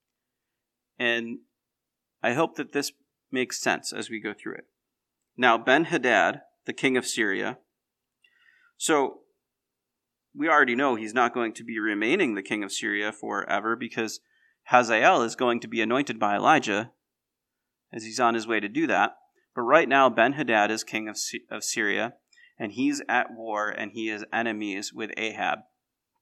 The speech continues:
So Ben-Hadad, the king of Syria, gathered all of his forces together. Thirty-two kings were with him, with horses and chariots, and he went up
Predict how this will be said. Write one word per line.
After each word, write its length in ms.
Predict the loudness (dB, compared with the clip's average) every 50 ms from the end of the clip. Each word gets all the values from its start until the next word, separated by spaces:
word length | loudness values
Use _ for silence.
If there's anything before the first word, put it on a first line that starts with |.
| _ _ _ _ _ _ _ _ _ _ _ -20 -20 -20 -20 -20 _
So 140 | -4 -4 0
Ben-Hadad, 640 | 2 2 2 2 2 0 2 4 6 6 6 4 2
the 60 | -2
king 240 | -2 0 0 0 0
of 100 | -2 -2
Syria, 340 | 0 2 2 2 2 2
gathered 360 | 2 4 4 4 4 4 2 4
all 260 | 4 6 6 4 2
of 100 | 0 -2
his 160 | -4 -4 -4
forces 460 | -4 -4 -4 -4 -2 -4 -6 -8 -8
together. 520 | -8 -8 -4 -2 -2 -2 -2 -4 -6 -6 -10 _ _ _ _ _ _ _ _
Thirty-two 480 | 0 2 2 2 0 -4 -6 -6 -8 -6
kings 360 | -4 0 0 0 0 0 -2
were 120 | -4 -4 -2
with 240 | -2 -2 -2 -4
him, 300 | -6 -6 -6 -6 -8 -10 _ _ _ _ _ _
with 140 | -6 -6 -6 -6 -6
horses 380 | -4 -4 -4 -4 -4 -4 -4
and 100 | -4 -4
chariots, 460 | -2 0 2 2 4 2 2 0 -2 -6
and 120 | -6 -4 -4
he 80 | -4
went 180 | -4 -2 0 0
up 160 | 0 -2 -2